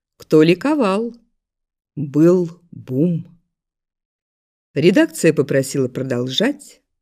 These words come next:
Большая газета "Биржевые ведомости"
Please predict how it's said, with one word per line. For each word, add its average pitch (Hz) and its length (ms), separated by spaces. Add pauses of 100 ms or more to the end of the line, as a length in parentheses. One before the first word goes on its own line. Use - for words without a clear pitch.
(680)
Большая 220 520
газета 240 880
"Биржевые 165 560
ведомости" 123 800